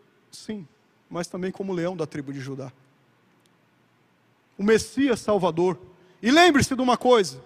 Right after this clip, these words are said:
o texto é categórico em dizer no verso seis, "Estava de pé como tendo sido morto." Mais um, uma reafirmação no seu coração.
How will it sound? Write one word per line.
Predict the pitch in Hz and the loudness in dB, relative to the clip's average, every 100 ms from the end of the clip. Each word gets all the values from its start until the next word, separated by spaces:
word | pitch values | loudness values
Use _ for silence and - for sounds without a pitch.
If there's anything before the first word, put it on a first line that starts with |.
| - _ - | -20 _ -12
o | 208 | -4
texto | 262 277 277 | 2 4 4
é | |
categórico | 254 277 269 214 277 269 262 | 0 2 4 6 6 4 0
em | |
dizer | 233 190 269 | 0 2 4
no | 233 | 4
verso | 240 - 247 | 4 2 -2
seis, | - 247 277 - - - - _ _ _ _ _ | 4 4 4 -4 -18 -20 -20 _ _ _ _ _
"Estava | 175 165 - - 247 262 240 | -4 -4 -6 2 4 4 2
de | 214 226 | 2 2
pé | - - 214 220 | 4 8 8 8
como | - 208 208 | 2 0 0
tendo | - 220 226 190 | 0 0 0 -4
sido | - - 254 220 254 - _ - | -8 -4 -4 -4 -8 -14 _ -14
morto." | 160 190 170 - - _ _ _ _ _ _ _ _ _ _ _ _ _ - | -6 -4 -6 -10 -20 _ _ _ _ _ _ _ _ _ _ _ _ _ -12
Mais | 175 190 | -8 -8
um, | 196 185 | -8 -12
uma | 165 170 165 | -12 -10 -8
reafirmação | 175 - 170 156 - 165 | -8 -8 -8 -8 -10 -14
no | |
seu | - 156 | -14 -16
coração. | 180 165 - 180 | -12 -14 -12 -14